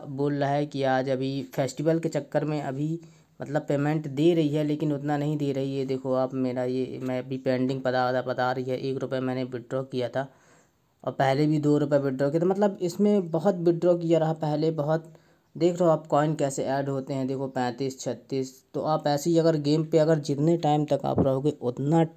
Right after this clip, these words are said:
टाइम तक आपको कॉइन दिया जाएगा। आप एक इधर से कमा सकते हैं और दूसरा ये जो टास्क दिए हैं, अगर आप टास्क पे जाएंगे तो आप ऐप डाउनलोड करेंगे तो आप भी, इधर भी कॉइन आपको मिलेगा, तो आप इधर से भी कर सकते हैं।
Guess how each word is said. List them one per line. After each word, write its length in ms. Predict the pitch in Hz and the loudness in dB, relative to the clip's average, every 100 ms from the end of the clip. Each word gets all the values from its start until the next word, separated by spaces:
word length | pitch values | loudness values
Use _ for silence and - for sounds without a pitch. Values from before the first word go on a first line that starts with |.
| - | 0
टाइम 300 | 131 143 135 | 2 2 0
तक 280 | - 135 - 123 | 0 -2 -4 -4
आपको 340 | 123 - 147 | -4 -2 -4
कॉइन 380 | 143 120 123 123 | -2 -4 -2 -2
दिया 200 | 120 120 | -4 -6
जाएगा। 300 | 120 120 120 | -4 -6 -6
आप 220 | 131 135 131 | -6 -6 -6
एक 200 | 139 113 | -6 -6
इधर 220 | 117 131 | -4 -4
से 180 | 143 139 | -4 -6
कमा 240 | 135 139 | -4 -4
सकते 300 | 139 135 - | -6 -8 -4
हैं 180 | 156 180 - - - _ - | -4 -4 -10 -20 -20 _ -6
और 80 | 127 | -6
दूसरा 340 | 135 135 160 | -4 -4 -2
ये 140 | 151 147 | 0 0
जो 120 | 147 147 | 0 0
टास्क 300 | 123 135 - | -2 -2 -4
दिए 180 | 143 147 | -6 -2
हैं, 120 | 160 | -2
अगर 180 | 139 131 | 0 0
आप 200 | 131 131 - _ _ _ _ | 0 -2 -14 _ _ _ _
टास्क 280 | 139 156 - | -2 -2 -4
पे 80 | 156 | -2
जाएंगे 320 | 147 147 156 | 0 0 -2
तो 140 | 160 139 | -2 -4
आप 100 | - 139 | -4 -2
ऐप 140 | 131 | -2
डाउनलोड 400 | 139 131 139 143 | 2 4 4 2
करेंगे 320 | - 143 147 147 | 2 2 4 0
तो 120 | 139 | -2
आप 220 | 123 123 | -2 -2
भी, 240 | 139 143 127 | 0 0 0
इधर 240 | 123 131 | 0 -2
भी 140 | 143 135 | -4 -2
कॉइन 340 | 131 135 139 | 0 0 0
आपको 280 | 135 135 143 | -4 -4 -2
मिलेगा, 360 | 147 143 147 | -2 -2 -4
तो 120 | 156 135 | -2 -4
आप 180 | 135 | -2
इधर 180 | 117 120 | -4 -4
से 180 | 127 147 | -6 -6
भी 100 | 147 | -4
कर 140 | 151 147 | -2 -2
सकते 340 | 156 151 - | -4 -8 -6
हैं। 180 | 151 | -4